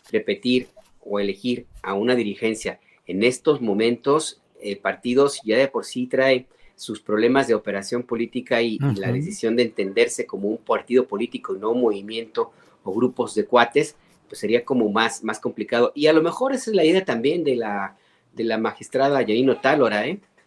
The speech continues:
Speaker 1: Eh, digo, no, yo no, yo no
Speaker 2: Complicar más las cosas en Morena.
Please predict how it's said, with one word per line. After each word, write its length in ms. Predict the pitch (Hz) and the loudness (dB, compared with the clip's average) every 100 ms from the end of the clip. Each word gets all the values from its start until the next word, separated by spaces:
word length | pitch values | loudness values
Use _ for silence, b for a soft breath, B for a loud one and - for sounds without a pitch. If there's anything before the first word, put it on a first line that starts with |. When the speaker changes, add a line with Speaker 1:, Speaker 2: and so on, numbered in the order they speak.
| _ _ | _ _
Speaker 1:
Eh, 280 | 110 101 101 95 | -12 -10 -10 -10
digo, 340 | 120 127 104 95 | -4 0 0 -2
no, 400 | 104 117 135 123 | -6 -6 -6 -6
yo 160 | 107 131 | 0 6
no, 0 | |
yo 0 | |
no 0 | |
Speaker 2:
Complicar 680 | 170 165 - 151 160 170 185 | 6 6 6 6 8 6 6
más 200 | 180 180 | 6 6
las 180 | 185 - | 4 6
cosas 320 | 185 175 143 | 6 6 6
en 100 | 170 | 6
Morena. 480 | 170 185 196 139 | 6 6 4 2